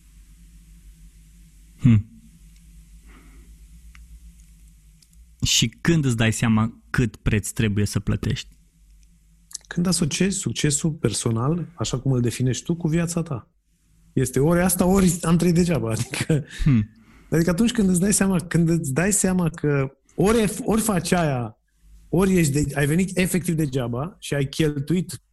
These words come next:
Speaker 2: prezența ta aici și sămânța ta a fost aruncată într-un, ar-, în spin, uh, cred că atunci îți dai seama de miză.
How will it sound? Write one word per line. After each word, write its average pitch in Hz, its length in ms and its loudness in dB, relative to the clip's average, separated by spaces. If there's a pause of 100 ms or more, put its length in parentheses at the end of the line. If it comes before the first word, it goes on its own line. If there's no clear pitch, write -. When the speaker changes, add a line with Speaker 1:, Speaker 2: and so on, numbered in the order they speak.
Speaker 2:
prezența 131 560 -4
ta 113 100 -8
aici 104 260 -8 (260)
și - 160 -6
sămânța 156 520 2
ta 151 120 0
a 139 140 0
fost 135 240 -4
aruncată 135 420 -4
într-un, 127 420 -4 (640)
ar-, 139 240 -4
în 147 100 2
spin, 160 380 0 (1900)
uh, 127 1040 0 (2500)
cred 220 160 0
că 240 60 0
atunci 233 220 0
îți 220 80 0
dai 214 120 0
seama 208 160 0
de 185 160 -2
miză. 170 400 0